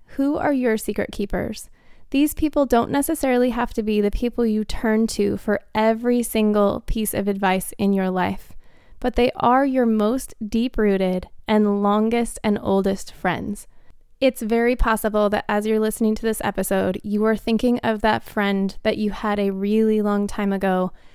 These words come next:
who was just that person that you could pick up right where you left off with. And maybe you had a falling out, or maybe you grew apart. Maybe you let that friendship go for some reason, and maybe that person is on your mind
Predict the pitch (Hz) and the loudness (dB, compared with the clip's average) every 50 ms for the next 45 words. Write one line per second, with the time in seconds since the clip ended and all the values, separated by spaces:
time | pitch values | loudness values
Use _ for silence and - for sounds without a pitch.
0 | - - - - 254 240 226 220 220 220 214 214 208 - - - 220 220 233 226 | -20 -12 0 2 4 4 4 6 4 4 4 4 2 0 -4 0 2 2 2 2
1 | - - 262 247 - - - 220 214 214 - 220 208 208 208 208 202 202 - 190 | 0 0 0 0 2 0 0 0 0 0 0 0 0 0 0 -2 -4 -4 -4 0
2 | 196 - - - 254 262 - 240 214 - 208 190 185 202 208 220 247 233 220 214 | 2 2 2 2 0 0 0 0 0 0 -2 -2 0 2 2 2 2 2 2 2
3 | 214 202 190 196 202 185 - 190 185 185 - - - - 202 202 - - - - | 2 2 2 0 -2 -2 -2 -2 -2 -2 -2 -4 -4 -4 -4 -6 -6 -10 -10 -10
4 | - - - - - - 214 220 214 220 226 262 277 254 269 247 233 226 - 226 | -10 -14 -20 -12 -4 0 2 4 4 4 4 2 2 2 2 0 0 0 0 0
5 | 220 214 208 202 196 190 190 208 214 - - - - - - 208 214 214 214 226 | 2 2 2 0 0 0 -2 -2 -4 -6 -8 -14 -12 -6 -2 0 2 2 2 2
6 | 220 254 247 240 226 - 208 208 202 - - 202 185 180 185 - - - - - | 2 2 0 0 2 2 2 2 2 0 0 -2 -2 -2 -4 -6 -12 -20 -20 -20
7 | - - - - _ - - 240 240 247 269 277 269 262 233 233 226 - - - | -20 -20 -20 -20 _ -2 0 2 4 4 4 4 4 4 4 4 4 4 0 -2
8 | - - 220 214 208 - 208 - - 208 202 196 - 208 202 - 208 196 196 190 | 0 0 -2 0 0 -2 -4 -2 2 2 2 2 2 -2 -2 0 0 0 0 0
9 | 190 190 196 190 196 190 190 190 208 202 208 208 202 214 214 233 240 240 - - | 0 0 -2 -2 -2 -2 -2 0 0 2 2 4 4 2 2 2 0 0 -2 -2
10 | - 226 214 - - - 226 220 226 - 240 233 214 208 202 196 196 190 190 190 | 0 0 0 0 -2 -4 -4 -4 -4 -2 -2 -2 0 0 0 0 0 0 0 0
11 | 190 190 185 185 185 | 0 0 0 -2 -4